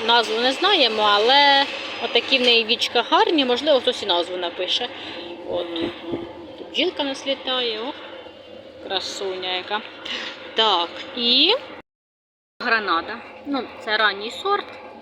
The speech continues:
Така гарна ось проросша, дивіться яка. Так що це ми сьогодні знову попросили знайомі близькі,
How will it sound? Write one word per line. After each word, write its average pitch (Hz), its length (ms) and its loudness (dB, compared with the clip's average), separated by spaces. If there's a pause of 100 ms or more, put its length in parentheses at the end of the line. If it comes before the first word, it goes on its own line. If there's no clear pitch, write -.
(500)
Така 208 260 -2
гарна 208 380 0
ось - 260 -10 (220)
проросша, 311 640 2
дивіться 269 440 -4
яка. - 240 -4 (1000)
Так 220 200 -8
що 233 240 -4
це 339 160 0
ми 254 140 2
сьогодні 240 440 -2
знову 262 400 0 (1600)
попросили 226 640 -2 (1700)
знайомі 320 400 2
близькі, 269 540 0